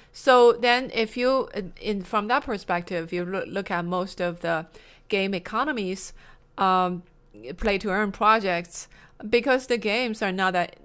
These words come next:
not that good, or it's not to the same standard of the actually mainstream market games that are actually popular,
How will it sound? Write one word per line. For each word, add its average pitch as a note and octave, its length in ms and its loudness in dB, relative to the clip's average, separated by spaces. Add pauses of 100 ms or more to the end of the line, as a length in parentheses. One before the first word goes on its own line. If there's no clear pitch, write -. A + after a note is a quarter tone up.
not F3 400 -2
that E3+ 200 -2
good, F3 280 0
or F3 400 0
it's F3+ 320 -8
not G3+ 380 -2 (340)
to G#3 420 0 (160)
the F#3 400 2
same F3+ 420 -4
standard C4+ 540 0 (480)
of G3+ 360 0
the F#3 320 2
actually G3 680 -2
mainstream F3 520 -6
market F3 320 -4
games E3 420 -8
that E3 220 -6
are - 40 -14
actually D#3+ 300 -8
popular, D#3+ 480 -10